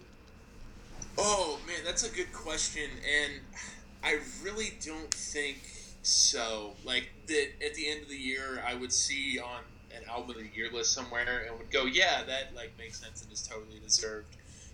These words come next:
The one that I would make the best case for that I think I already was talking to you about before is probably the Nicholas Yar album that he put out under his alter ego,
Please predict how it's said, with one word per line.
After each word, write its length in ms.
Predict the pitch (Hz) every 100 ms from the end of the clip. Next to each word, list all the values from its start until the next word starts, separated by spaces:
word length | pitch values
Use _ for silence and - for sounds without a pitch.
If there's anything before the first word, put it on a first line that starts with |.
| -
The 260 | 160 165 151 143
one 280 | 185 208 202 190 170 - -
that 100 | 160
I 80 | 151
would 160 | 151 139
make 300 | 151 147 -
the 80 | -
best 320 | 139 139 -
case 220 | 143 131
for 180 | - 127
that 120 | 120
I 40 |
think 260 | 117 135 131
I 40 |
already 440 | 123 120 117 113 110 -
was 280 | 110 - - -
talking 280 | 120 113 117
to 40 |
you 80 | 113
about 220 | 110 107
before 320 | - 120 117
is 80 | 110
probably 560 | - 135 127 127 131 120
the 400 | 113 107 104 101 - - - - -
Nicholas 520 | 131 143 135 127 123
Yar 520 | 123 123 127 131 127 127 -
album 380 | 131 131 131
that 80 | 127
he 60 | 127
put 220 | - 135
out 320 | 127 131 127 127
under 260 | 123 123
his 600 | 123 123 117 113 - - -
alter 380 | 123 127 123
ego, 640 | 120 123 139 143 147 156